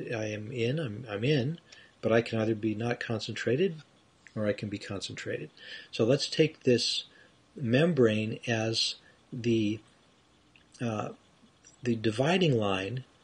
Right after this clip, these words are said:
between not concentrated and concentrated, so we're gonna call this access concentration. The minute you penetrate the membrane and move in, you've achieved access concentration.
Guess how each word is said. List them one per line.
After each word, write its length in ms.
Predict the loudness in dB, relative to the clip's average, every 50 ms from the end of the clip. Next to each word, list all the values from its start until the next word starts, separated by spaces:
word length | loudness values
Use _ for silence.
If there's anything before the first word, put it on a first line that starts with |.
| _ _ _ -2
between 380 | -2 0 0 2 2 2 2 4
not 240 | 4 4 4 2 0
concentrated 880 | 0 0 2 2 2 0 0 -2 0 2 2 2 2 2 0 -4 -4 -10 _ _ -20 _ _ -8 -4
and 360 | -2 -2 0 0 -2 -4 -6 -10 _ _ _ _
concentrated, 720 | -8 -2 0 0 0 0 0 -2 -2 2 4 6 6 6 4
so 120 | 2 2 2
we're 80 | 4
gonna 120 | 4 2 2
call 240 | 2 4 6 6
this 200 | 6 6 4 2 2
access 640 | 0 0 0 0 0 -2 0 0 2 2 0 -2 -2
concentration. 840 | -2 -2 -2 -2 -2 -4 -4 0 2 2 2 2 0 -4 -6 -10 -12 -12 -12 -12 -14 -16 -14 -4
The 80 | 0 4
minute 240 | 6 6 6 4 4
you 180 | 4 2 2 0 -8 -6
penetrate 500 | 0 2 4 4 4 4 6 6 6 6
the 80 | 6 2
membrane 480 | 4 4 4 4 4 4 4 4 4
and 160 | 2 2 4 4
move 140 | 4 6
in, 340 | 6 4 4 4 2 0 -4 -6 _ -20 -20 _ _ _
you've 160 | 2 2 2 2
achieved 320 | 2 2 4 4 4 6
access 360 | 4 4 4 2 2 0 0
concentration. 800 | 0 -2 -2 -2 -2 -4 -4 -4 -2 -2 -2 -2 -2 -4 -6 -8